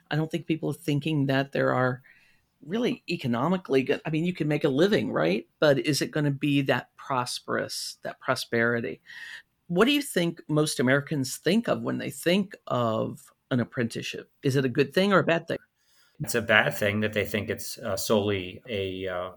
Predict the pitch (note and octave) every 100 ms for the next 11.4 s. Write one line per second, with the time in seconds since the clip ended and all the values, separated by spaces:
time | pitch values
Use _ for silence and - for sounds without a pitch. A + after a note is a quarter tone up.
0 | - - A2 F#2+ - F#2+ G2 F#2 - A2+
1 | - - A#2+ A2+ G2 - - - - -
2 | _ A#2 B2+ C3 - C3 A#2+ A#2+ G#2 G#2+
3 | A#2 A2 A2 G#2+ G2 _ A#2 G#2+ G#2 G#2+
4 | A2+ A2+ A2 G#2+ G2 - F#2 G2+ A2 F#2
5 | - - - _ A2+ G2+ G2 F#2+ F#2 F#2
6 | G#2+ G2+ G2 F#2+ - A#2+ G2+ F2+ F2 F#2
7 | - G2+ F#2 G2 - - A2 A2+ - -
8 | A2+ A2 A2 - - - - - _ _
9 | _ _ _ _ _ - G2 G2 G#2+ A2
10 | C3+ D#3 B2 G#2+ A2 C3+ C#3+ A#2 G#2 F#2+
11 | G2 - -